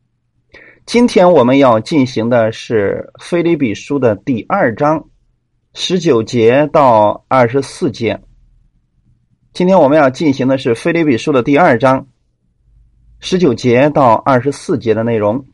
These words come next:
我们分享的题目叫“保罗对教会的为父之心”。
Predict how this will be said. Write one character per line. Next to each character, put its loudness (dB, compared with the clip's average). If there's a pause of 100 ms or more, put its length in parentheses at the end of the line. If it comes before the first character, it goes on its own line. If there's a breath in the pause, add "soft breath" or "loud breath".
(360)
我 -10
们 -4
分 -2
享 -4
的 -4
题 -4
目 0
叫 -2 (560 loud breath)
“保 4
罗 4
对 -2
教 2
会 -2
的 0 (460)
为 0
父 -4
之 -8
心”。 -4